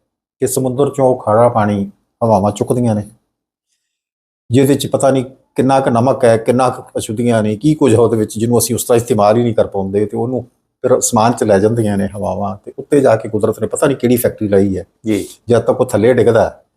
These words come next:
Speaker 1: ਤੇ ਬਿਲਕੁਲ ਮਿੱਠਾ, ਸਵਾਦੀ ਪਾਣੀ ਬਣ ਜਾਂਦਾ ਹੈ।
Speaker 2: ਜੀ।
Speaker 1: ਉਹਦੇ ਵਿੱਚੋਂ ਵੀ ਵੱਡਾ ਹਿੱਸਾ ਜਿਹੜਾ ਹੈ, ਉਹ ਬਰਫ਼ ਦੇ ਰੂਪ 'ਚ ਹੈ, ਗਲੇਸ਼ੀਅਰਸ ਦੇ ਰੂਪ ਦੇ ਵਿੱਚ।
Speaker 2: ਜੀ।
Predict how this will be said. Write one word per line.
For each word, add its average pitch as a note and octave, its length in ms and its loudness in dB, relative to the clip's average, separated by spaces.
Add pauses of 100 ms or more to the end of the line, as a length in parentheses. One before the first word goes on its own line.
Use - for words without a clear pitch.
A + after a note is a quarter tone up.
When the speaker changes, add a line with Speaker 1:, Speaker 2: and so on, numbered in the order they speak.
(380)
Speaker 1:
ਤੇ B2+ 80 -4
ਬਿਲਕੁਲ C#3 440 0
ਮਿੱਠਾ, B2 520 -2
ਸਵਾਦੀ G#2+ 560 0 (580)
ਪਾਣੀ F#2 340 -2 (340)
ਬਣ G2 200 0
ਜਾਂਦਾ D#2 220 -4
ਹੈ। - 160 -20 (260)
Speaker 2:
ਜੀ। G2+ 200 -2 (720)
Speaker 1:
ਉਹਦੇ C4+ 220 6
ਵਿੱਚੋਂ G3+ 340 2
ਵੀ G3+ 260 4
ਵੱਡਾ B2 440 2
ਹਿੱਸਾ A#2 280 0
ਜਿਹੜਾ F#2+ 220 -4
ਹੈ, - 120 -12 (440)
ਉਹ E3 100 2
ਬਰਫ਼ D#3+ 400 -2
ਦੇ E3+ 120 2
ਰੂਪ C3 200 -2
'ਚ - 80 -8
ਹੈ, G#2 60 -4
ਗਲੇਸ਼ੀਅਰਸ A2+ 460 -4
ਦੇ - 120 -18
ਰੂਪ F#2+ 180 -14
ਦੇ F#2 60 -16
ਵਿੱਚ। - 280 -16 (120)
Speaker 2:
ਜੀ। G#2+ 240 -4